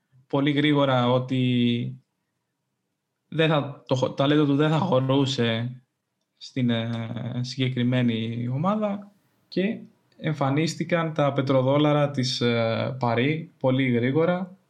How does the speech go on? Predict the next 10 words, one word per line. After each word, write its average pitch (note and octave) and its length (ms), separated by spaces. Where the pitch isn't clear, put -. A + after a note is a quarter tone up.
Στην D3 280
αρχή C3 520
μετακινήθηκε C3 640
εκεί B2+ 160
σαν C3 260
δανεικός, A#2+ 540
μετά D3 680
η C3+ 160
Paris C3+ 140
Saint-Germain C3 680